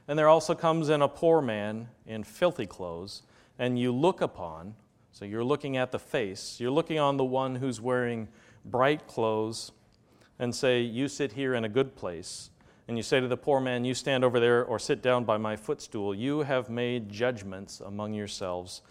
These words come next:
and you have become judges with evil reasonings. So you look at, you look at somebody coming into the synagogue, and you say they've got bright clothes on. That's why I always wear drab clothes. Um,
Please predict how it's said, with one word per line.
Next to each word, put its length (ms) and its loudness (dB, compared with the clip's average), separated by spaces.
and 160 -8
you 120 -6
have 180 -6
become 400 -6
judges 680 -6
with 300 -10
evil 500 -8
reasonings. 800 -12
So 140 -4
you 100 4
look 200 8
at, 360 8
you 100 -2
look 160 4
at 120 2
somebody 300 2
coming 300 0
into 160 2
the 80 0
synagogue, 680 6
and 320 -4
you 60 -2
say 200 -2
they've 220 -2
got 280 0
bright 280 0
clothes 320 -4
on. 120 -6
That's 220 -8
why 220 2
I 180 -4
always 320 -8
wear 120 -10
drab 420 -10
clothes. 500 -14
Um, 220 -20